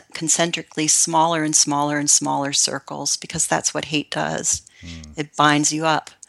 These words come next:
Speaker 1: But if you see that loss is the gateway to freedom, then you see if the worst thing that happens to you, if you know, already have a plan for getting through it, then you don't need to fear it so much,
Speaker 2: Hmm.
Speaker 1: right?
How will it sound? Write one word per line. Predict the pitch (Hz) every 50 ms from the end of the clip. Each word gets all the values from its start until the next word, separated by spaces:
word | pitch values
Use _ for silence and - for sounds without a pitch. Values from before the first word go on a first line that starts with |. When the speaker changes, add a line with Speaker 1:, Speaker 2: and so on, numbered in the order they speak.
| - - - - - - - - - -
Speaker 1:
But | 175 208 208 202
if | - 190 -
you | 202 202
see | 196 - - - 226 214
that | 202 190 185 175 - - - _ _
loss | - 175 185 190 202 214 208 - -
is | 160 -
the | - 160
gateway | 151 - 170 160 - 156 151 147
to | 147
freedom, | - - - - 247 254 233 147 127 131 135 147 151 _ _ - - - - - _
then | 214 247 254
you | 247 220
see | - - 202 190
if | 185 - -
the | 170 165
worst | 170 208 269 - - -
thing | 208 190
that | 175 170 165 - -
happens | 160 160 165 - 165 160 - -
to | - 156
you, | 143 143 143 143 139
if | 147 - -
you | 170 165 170
know, | 170 190 202 - -
already | 165 185 208 220 233 233
have | 202 190 185 165 170
a | 165
plan | - - - - 180 175 160 147 139 - 127 135 147 - - - - - - - - - - - _ _ -
for | - 175
getting | 165 165 196 190 185 185 170
through | - - - 220 247 247 170
it, | - - - - -
then | 170 180 185
you | 180 170
don't | 180 196 220 - -
need | - 180 180 165
to | 160
fear | 156 - - - 208 214 185
it | - - -
so | - - 139 127
much, | 127 131 - - _ - - - - - - _ _ _ _ _ _ _ _ _ _ _ _ _ _ -
Speaker 2:
Hmm. | 98 90 82 78
Speaker 1:
right? | 165 165 190 233 233 -